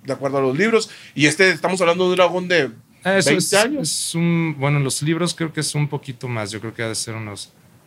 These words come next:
Speaker 2: supuestamente, o bueno, en la serie al menos, supuestamente dicen que es entre año y año y medio, más o menos, como que las diferencias
Speaker 1: Ujú.
Speaker 2: de lo que transcurre. Eh, creo que los libros sí han de ser unos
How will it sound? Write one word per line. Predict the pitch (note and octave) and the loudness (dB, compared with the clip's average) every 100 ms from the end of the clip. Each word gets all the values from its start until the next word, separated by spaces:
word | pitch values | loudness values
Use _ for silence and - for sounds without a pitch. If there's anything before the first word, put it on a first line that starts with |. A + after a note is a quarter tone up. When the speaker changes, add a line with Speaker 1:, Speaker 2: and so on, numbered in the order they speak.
| _ _ _ - - - _ _ _ _ _ _ | _ _ _ -20 -20 -20 _ _ _ _ _ _
Speaker 2:
supuestamente, | - - E3+ G#3+ G#3+ A#3 G#3+ G3 D#3+ | -12 -10 -4 -2 0 2 0 2 2
o | D3 | 4
bueno, | D3 C3+ | 4 4
en | B2+ | 2
la | A#2+ | 0
serie | - F3 F#3 | 4 4 4
al | |
menos, | E3+ E3 E3 | 4 2 2
supuestamente | E3 A2 C3+ C3+ C3+ C#3 | 0 -2 -2 0 0 0
dicen | C3+ | -2
que | C3 | -2
es | B2 | 0
entre | B2 A2+ A2+ | 0 0 2
año | A2+ B2+ C3 | 2 2 -2
y | A#2 | -2
año | A2+ | -2
y | A2 | -2
medio, | G2+ E2+ F2+ | -6 -12 -10
más | G2 | -8
o | G#2 | -6
menos, | F#2+ F#2 | -6 -8
como | G2 | -10
que | G2 | -8
las | G2 F2+ | -8 -8
diferencias | F2+ G2 F#2+ | -6 -6 -2
Speaker 1:
Ujú. | A2+ | -2
Speaker 2:
de | |
lo | G2+ | -4
que | G2 | -6
transcurre. | - - - - - - - - - - | -10 -10 -10 -14 -16 -20 -14 -6 -6 0
Eh, | A#2+ A#2 A#2 A#2 A#2+ - | 4 6 6 6 2 0
creo | D#3 | -2
que | D#3+ | 0
los | C3+ | -2
libros | B2 D3 D3 | 0 0 0
sí | |
han | C#3+ | 0
de | |
ser | D3+ | 0
unos | C#3+ B2+ - - - - - - | -2 -2 -4 -6 -6 -6 -6 -10